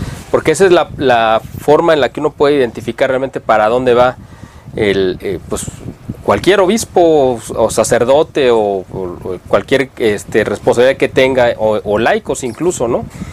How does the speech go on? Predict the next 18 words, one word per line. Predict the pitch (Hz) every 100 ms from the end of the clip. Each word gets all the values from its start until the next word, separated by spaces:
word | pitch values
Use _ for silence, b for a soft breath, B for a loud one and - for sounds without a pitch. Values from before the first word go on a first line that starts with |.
| B B B B B B -
Eh, | 120 113 113 107 107 - - - - - - - - -
precisamente | 143 139 214 233 202 202 208
yo | 196
creo | 202
que | 190
entre | 180 165 135
más | 147 160
se | 180
ha | 160
ido | 156 165 156
dando | 139 139 147 147
esta | - 160
podredumbre | - 123 117 113 113 135 131 117 113 - - - -
que | 117
desgraciadamente | 101 98 110 139 131 135 127 139
hemos | 123 113
visto, | 117 127 - 117 127 - - - - -
eh, | 107 - - 95